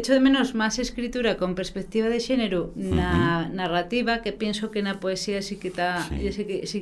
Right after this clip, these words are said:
Speaker 1: que, eh,
Speaker 2: Ujú.
Speaker 1: aparece con más frecuencia. Y después,
Speaker 2: Y como
Speaker 1: eh,
Speaker 2: virtud.
Speaker 1: y como virtud pienso que hay,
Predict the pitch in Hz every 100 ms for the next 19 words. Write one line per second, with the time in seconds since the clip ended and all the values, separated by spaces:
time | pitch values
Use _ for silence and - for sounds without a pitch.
0 | 202 196 - 208 196 185 180 - 175 202
1 | 202 190 190 - 202 - 214 214 247 247
2 | 240 262 262 - - - - - - -
3 | - - 226 220 214 220 226 226 240 247
4 | 262 247 - - - 240 233 226 - -
5 | 104 - - - 254 - 233 226 214 233
6 | 226 - 302 320 302 311 - 277 240 262
7 | 269